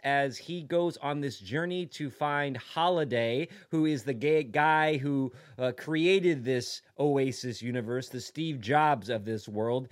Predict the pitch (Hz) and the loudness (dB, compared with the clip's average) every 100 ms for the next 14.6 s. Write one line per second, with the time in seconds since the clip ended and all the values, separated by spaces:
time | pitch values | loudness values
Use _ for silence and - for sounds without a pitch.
0 | - - 254 269 226 202 135 165 170 170 | -20 -12 -4 0 2 2 0 4 6 6
1 | 170 - 147 147 151 147 214 208 170 160 | 6 2 -4 -2 -2 2 2 2 4 2
2 | 151 151 147 135 127 143 131 127 180 - | 2 -4 2 2 2 0 -2 -4 -10 -18
3 | - 180 180 170 156 139 - 170 160 - | -8 -2 2 4 2 0 -2 -2 -2 -2
4 | 135 - - 147 139 - 127 107 247 269 | -2 -2 -2 -2 -2 -2 -6 -2 0 0
5 | - 180 135 - 247 269 269 262 240 190 | 0 -4 -4 -10 -6 -4 -2 -4 -4 -2
6 | 165 - 185 185 151 156 151 _ _ _ | -2 0 0 0 0 -2 -4 _ _ _
7 | 147 - 214 214 185 - 190 180 135 - | _ -8 -4 -2 -4 0 0 0 -2 -6
8 | - 240 233 226 180 143 139 - 208 220 | -10 -6 -4 -4 -4 -4 -4 -2 0 2
9 | 208 185 - - - - 165 156 - 151 | 2 -2 -14 -18 -20 -2 2 2 2 0
10 | 190 196 - 165 165 151 127 - 175 160 | 2 2 -2 0 0 2 0 0 -2 -2
11 | - 160 147 143 - 147 147 185 180 160 | -2 -4 -4 -8 -8 -8 -4 -4 0 2
12 | 151 - 127 127 127 135 - - - 147 | 0 -2 -6 -4 -2 -2 -4 -20 -10 -10
13 | - 202 208 175 165 156 156 - 170 180 | 0 2 2 0 -2 -2 -4 -2 0 2
14 | 180 165 - 156 156 143 | 2 0 -6 -4 -4 -4